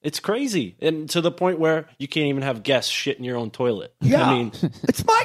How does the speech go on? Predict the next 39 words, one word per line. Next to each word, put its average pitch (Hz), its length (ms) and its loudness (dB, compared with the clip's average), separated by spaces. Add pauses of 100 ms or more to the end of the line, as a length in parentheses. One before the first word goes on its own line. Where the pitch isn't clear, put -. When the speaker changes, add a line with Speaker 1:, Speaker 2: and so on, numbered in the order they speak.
Speaker 2:
toilet. 440 560 2
Speaker 1:
Yeah. 247 160 8
Speaker 2:
I 185 80 6
pay 381 180 6
for 311 240 2
the 220 140 0
toilet. 370 600 4
I 208 160 -4
pay 294 200 2
for 285 180 -4
the 226 140 6
water 277 480 -2
going 247 320 6
in 277 180 0
the 294 80 -6
toilet. 349 580 0 (520)
I 233 80 4
mean, 240 160 4
I 262 80 2
use, 285 280 4
I 208 200 0
use 233 260 2
Tushy, 220 460 2
but 151 260 2
that's 175 240 4
a 160 60 4
different 170 400 6
story, 190 420 6
man. - 80 2
I 143 200 0
use 160 280 4
a 143 40 -4
bidet 151 580 -2
'cause 127 180 -6
I 165 140 0
ain't 143 100 -2
fucking 143 400 -4
around, 131 460 -4
dog. 110 360 -4